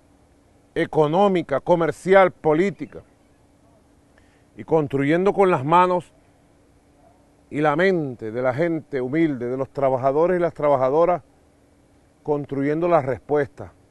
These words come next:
que nos han llevado a tener un primer año, el año dos mil veintiuno, de recuperación, y que nos está llevando este año dos mil veintidós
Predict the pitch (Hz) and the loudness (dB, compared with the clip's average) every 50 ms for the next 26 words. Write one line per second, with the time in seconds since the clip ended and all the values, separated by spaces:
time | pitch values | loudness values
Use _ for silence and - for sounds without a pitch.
0 | _ _ _ _ _ _ _ _ _ _ _ _ _ _ - 120 127 135 135 123 | _ _ _ _ _ _ _ _ _ _ _ _ _ _ -10 -8 -6 -6 -4 -4
1 | 127 143 143 139 160 160 151 156 165 180 202 202 - 175 143 147 151 165 175 160 | -4 -4 -2 0 2 4 4 6 6 6 4 2 0 -2 -2 -2 -2 -2 -2 -4
2 | - 175 170 165 165 165 170 175 180 180 180 185 180 160 139 _ _ _ _ _ | -2 -2 -2 0 0 0 0 0 0 -2 -4 -6 -8 -10 -12 _ _ _ _ _
3 | _ _ _ _ 110 117 131 143 151 165 170 165 156 143 156 156 151 160 156 139 | _ _ _ _ -8 -4 -2 -2 -2 0 -2 -2 -2 -2 -4 -4 -2 -4 -6 -4
4 | - 160 170 185 180 185 180 165 147 143 131 - 139 - 127 123 117 110 - - | -2 -2 0 0 0 0 0 0 0 0 -2 -4 -6 -4 -4 -2 -4 -4 -4 -4
5 | 147 147 143 135 117 95 82 - _ _ _ _ _ _ _ _ _ _ _ _ | -2 -2 -2 -2 -6 -10 -16 -20 _ _ _ _ _ _ _ _ _ _ _ _
6 | _ _ _ _ _ _ _ _ _ _ _ _ _ _ _ _ _ _ _ _ | _ _ _ _ _ _ _ _ _ _ _ _ _ _ _ _ _ _ _ _
7 | _ _ _ _ _ _ _ _ - 147 - - 143 135 135 120 113 - - 143 | _ _ _ _ _ _ _ _ -10 -10 -6 -4 -4 -4 -4 -6 -4 -2 0 0
8 | 147 151 160 160 170 175 175 165 170 156 - 165 151 151 156 160 170 156 156 135 | 0 2 0 2 0 0 0 -2 -4 -4 -2 0 0 0 0 -2 -4 -4 -4 -4
9 | 127 143 143 147 160 147 - 135 135 143 160 180 170 | -4 -4 -4 -4 -6 -6 -6 -4 -2 0 0 0 -2